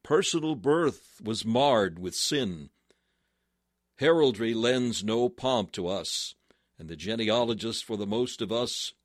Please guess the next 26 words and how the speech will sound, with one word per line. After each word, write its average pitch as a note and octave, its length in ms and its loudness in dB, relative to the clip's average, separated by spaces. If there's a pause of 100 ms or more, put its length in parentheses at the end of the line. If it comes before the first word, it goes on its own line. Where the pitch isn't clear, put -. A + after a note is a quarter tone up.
reveals F#2 680 -8
no G#2 380 -4
hereditary G2 680 -6
glories. F#2 720 -2 (960)
And F#2 160 -8
if B2 100 -4
he E3+ 80 -4
did, E3 340 2 (640)
they G2+ 140 -4
would G2+ 180 -8
be F#2+ 140 -6
mere G2 220 -6
fancies B2 560 -6
and C#3 140 -6
fictions, - 720 -6 (420)
not D#3 320 4
worthy C3 460 0
to F2+ 100 -8
be G2+ 160 -4
mentioned F#2+ 680 -4
before G2 360 -6
the F#2+ 100 -6
presence F2+ 720 -6
of E2+ 100 -14
the E2 80 -12
Lord. E2+ 520 -10